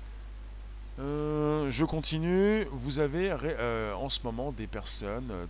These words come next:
très, euh, dérangées par le Linky, des personnes qui ne veulent pas voir l'installation de ce nouveau compteur. Il faut le savoir. Et vous avez également récemment, euh, des personnes, euh, qui se sont battues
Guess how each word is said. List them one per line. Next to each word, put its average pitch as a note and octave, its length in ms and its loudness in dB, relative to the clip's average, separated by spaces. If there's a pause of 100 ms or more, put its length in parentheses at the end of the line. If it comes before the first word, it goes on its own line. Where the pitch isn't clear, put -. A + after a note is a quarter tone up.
très, - 220 -6
euh, G2+ 320 -4
dérangées F#2+ 420 -6
par E2+ 160 -6
le E2 80 -6
Linky, B2+ 920 -6
des G2+ 100 -6
personnes F#2+ 360 -6
qui G2 120 -10
ne F#2 60 -6
veulent F2+ 180 -4
pas F#2 280 -4 (340)
voir F#2 180 -6
l'installation G2 680 -4 (420)
de G#2+ 100 -2
ce - 160 -4
nouveau G#2+ 220 -2
compteur. D#3+ 600 4 (1400)
Il G2 80 -10
faut - 160 2
le D3+ 60 2
savoir. B2 640 0 (440)
Et G#2 80 -4
vous A2 260 -2
avez C3+ 260 0 (280)
également B2+ 340 0
récemment, B2+ 840 0 (120)
euh, G2 160 -2
des A2+ 180 -4
personnes, C#3 880 -2 (880)
euh, - 40 -6 (640)
qui - 100 -8
se - 120 -4
sont A#2 180 -6
battues B2 540 -2